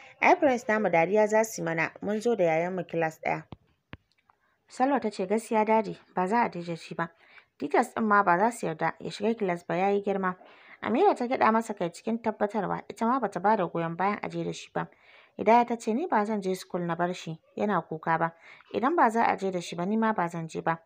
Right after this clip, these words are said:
Mira ya ce, "Duk ku zo na kai ku a mota na. I will talk to the principal." Duk suka fito a motar ba don sun so ba. Hidaya kuwa farin ciki kamar me za ta je da abokin wasar ta school. Mira da kansa ya yi wa principal ɗin bayanin ciwon Sultan.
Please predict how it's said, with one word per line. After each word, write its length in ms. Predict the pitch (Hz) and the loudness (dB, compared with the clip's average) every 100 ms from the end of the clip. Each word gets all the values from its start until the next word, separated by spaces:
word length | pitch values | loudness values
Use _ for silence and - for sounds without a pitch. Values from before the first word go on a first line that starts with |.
| _ _ _ - | _ _ _ -4
Mira 180 | 262 254 | 0 0
ya 80 | |
ce, 180 | 208 202 | 0 -4
"Duk 180 | 196 302 | -4 -4
ku 80 | 196 | -4
zo 140 | 170 170 | -2 -4
na 100 | 165 | -2
kai 160 | 180 175 | -4 -4
ku 200 | - 180 _ | -8 -20 _
a 80 | 165 | -4
mota 340 | 170 175 165 | -4 -4 -6
na. 140 | 160 160 _ _ _ | -6 -8 _ _ _
I 100 | - 185 | 2 2
will 80 | |
talk 240 | 185 233 233 | 2 -4 -4
to 100 | 175 | -6
the 120 | 165 | -6
principal." 480 | - 170 170 170 160 _ _ _ - | -4 -6 -4 -4 -4 _ _ _ -2
Duk 140 | 277 | 0
suka 180 | 415 415 | 2 2
fito 220 | - 262 262 | 2 0 2
a 100 | 226 | 4
motar 340 | 233 233 196 | 2 0 -2
ba 160 | 175 175 | 0 0
don 160 | 214 | 0
sun 160 | 220 208 | -2 -4
so 160 | - 202 | -4 -2
ba. 160 | 196 - _ _ _ - | -2 -4 _ _ _ -2
Hidaya 300 | 202 277 403 | 4 6 6
kuwa 140 | 415 226 | 4 0
farin 240 | 254 262 | 0 -2
ciki 240 | 269 294 208 | -6 -6 -6
kamar 280 | 180 220 240 | -2 -2 0
me 120 | 175 | 0
za 140 | 190 202 | 0 -2
ta 100 | 185 | -2
je 140 | 180 | -2
da 100 | 175 | 0
abokin 360 | - 202 214 220 | 0 0 -2 -2
wasar 280 | 175 - 175 | -2 -2 -6
ta 100 | 170 | -6
school. 300 | 170 - 165 - _ _ _ _ _ _ _ | -10 -8 -10 -10 _ _ _ _ _ _ _
Mira 240 | 240 381 440 | 0 4 4
da 80 | - | 2
kansa 300 | 311 285 247 | -2 -2 -2
ya 20 | |
yi 60 | 254 | 0
wa 120 | 208 | -2
principal 420 | 196 214 233 220 | 0 -2 -2 -4
ɗin 180 | - 190 | -4 -2
bayanin 340 | 180 214 180 | -2 -2 -4
ciwon 280 | - 202 175 | -6 -6 -4
Sultan. 360 | - 165 175 | -8 -8 -8